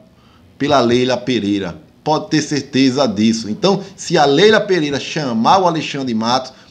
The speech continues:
pode ter certeza que ele volta para o Palmeiras. E se brincar, se não tiver já tudo esquematizado,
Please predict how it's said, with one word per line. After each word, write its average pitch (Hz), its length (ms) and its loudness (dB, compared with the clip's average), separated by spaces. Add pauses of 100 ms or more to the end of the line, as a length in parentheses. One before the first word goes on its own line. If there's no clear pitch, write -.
(120)
pode 196 280 -2
ter 190 120 0
certeza 165 520 -2
que 160 120 -4
ele 160 140 0
volta 135 520 0
para 131 340 2
o 131 80 -2
Palmeiras. 120 800 -2 (240)
E 165 100 -2
se 269 260 2
brincar, 175 840 2
se 180 200 -8
não 208 180 -2
tiver 143 400 -2
já 135 220 2
tudo 233 600 -2 (360)
esquematizado, 160 1300 0